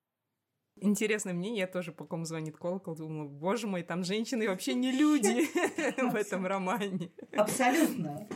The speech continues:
Speaker 1: Да.
Speaker 2: Это, знаете, знаете, это так же, как у Ремарка, все герои страшно пьют. Просто
Speaker 1: <laughs> Да, да, да.
Speaker 2: чудовищно пьют. И, э,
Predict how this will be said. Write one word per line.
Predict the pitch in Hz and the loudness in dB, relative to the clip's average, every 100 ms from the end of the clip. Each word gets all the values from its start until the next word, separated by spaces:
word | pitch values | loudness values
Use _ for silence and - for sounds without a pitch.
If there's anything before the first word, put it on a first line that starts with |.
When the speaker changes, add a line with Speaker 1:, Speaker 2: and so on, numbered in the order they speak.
| - - | -12 -6
Speaker 1:
Да. | 196 202 202 214 - - _ - - | -2 0 0 -2 -6 -20 _ -16 -2
Speaker 2:
Это, | 185 233 | 2 6
знаете, | 285 427 - 247 - - | 6 6 4 2 -4 -4
знаете, | 214 302 - | 0 2 2
это | 214 233 | -2 0
так | 269 254 | -2 -2
же, | 233 | -2
как | 240 233 | 0 0
у | |
Ремарка, | 240 240 370 403 - | -2 0 0 -2 -8
все | - 294 | -4 -2
герои | 175 190 349 311 | -2 -2 0 -2
страшно | - - 233 208 226 233 208 | -4 -4 2 4 4 0 -4
пьют. | 202 170 180 175 - - _ _ | -4 -8 -10 -10 -10 -18 _ _
Просто | 269 - 392 302 | 0 4 4 4
Speaker 1:
<laughs> | |
Да, | 220 | 4
да, | |
да. | 202 | 4
Speaker 2:
чудовищно | 247 226 269 269 190 180 - 151 | 6 6 6 6 4 2 -2 -6
пьют. | 143 - 160 151 - - - - _ | -10 -12 -10 -10 -12 -14 -16 -18 _
И, | 226 226 233 226 208 | -4 6 8 8 6
э, | 208 185 | 4 4